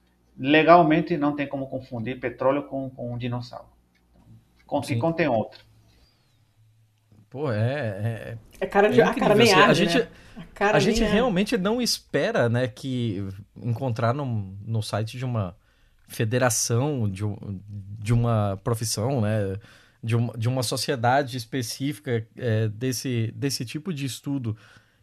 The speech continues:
Speaker 2: que é algo que pra gente já é muito mais <laughs> próximo de uma hard science, né? É, encontrar esse tipo de desinformação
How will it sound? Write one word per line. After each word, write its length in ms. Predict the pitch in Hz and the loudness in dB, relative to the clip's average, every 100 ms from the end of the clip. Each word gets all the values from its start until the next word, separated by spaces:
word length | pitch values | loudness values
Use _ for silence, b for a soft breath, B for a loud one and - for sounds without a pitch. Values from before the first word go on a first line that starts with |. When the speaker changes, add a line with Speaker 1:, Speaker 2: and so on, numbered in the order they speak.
| - | -20
Speaker 2:
que 180 | - 165 | -6 0
é 80 | 156 | 2
algo 680 | 123 143 202 202 160 131 123 - 117 - | 4 2 0 -2 -2 -2 -8 -16 -20 -8
que 100 | 165 | -4
pra 200 | 180 151 | 2 4
gente 300 | 117 196 254 | 4 0 -2
já 60 | |
é 60 | 254 | -2
muito 260 | 160 208 466 | -2 -4 -4
mais 180 | 269 | -4
<laughs> 20 | - | 0
próximo 400 | 156 127 - 175 | 0 0 -2 -2
de 100 | 160 | 2
uma 140 | 143 | 2
hard 260 | 113 127 117 | 2 0 -2
science, 580 | - 110 165 160 123 107 | -2 0 0 -2 -4 -4
né? 140 | 110 b b b b b b _ | -6 b b b b b b _
É, 500 | 131 123 123 123 117 | -2 2 2 0 -2
encontrar 520 | 151 165 165 151 170 | -2 0 0 0 0
esse 260 | 185 208 220 | 0 -2 -2
tipo 240 | - 196 | -4 -4
de 100 | 208 202 | -2 -2
desinformação 840 | 190 220 - 220 220 - 208 | -2 -2 -2 -4 -4 -8 -8